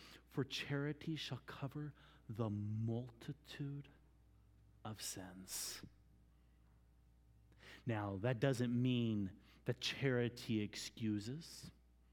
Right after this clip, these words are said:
It doesn't mean that charity rationalizes. And it doesn't mean that charity hides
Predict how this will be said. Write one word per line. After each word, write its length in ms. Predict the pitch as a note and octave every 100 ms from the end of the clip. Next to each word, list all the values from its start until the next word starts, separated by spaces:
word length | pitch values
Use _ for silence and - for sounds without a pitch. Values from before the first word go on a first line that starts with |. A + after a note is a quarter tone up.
| -
It 100 | C#3
doesn't 300 | A#2+ A#2 A2+
mean 200 | A#2 A2+
that 140 | G#2+ G2+
charity 680 | - G#2+ G#2 G2+ - G#2
rationalizes. 1080 | F2+ F#2 F2+ - - G#2+ G#2+ G#2+ A#2+ D3+ - - - - -
And 140 | D3+ E3+
it 100 | D3
doesn't 380 | G3 F#3+ G3+
mean 460 | D3+ B2 A2 A2 C3 - - -
that 160 | C3+
charity 1040 | - - F3 F3+ D#3+ - - G#2+ F#2+ G#2 B2+ - -
hides 1400 | - - C#3 C#3+ D3 G#2 F#2 D#2+ F#2+ C3 - - -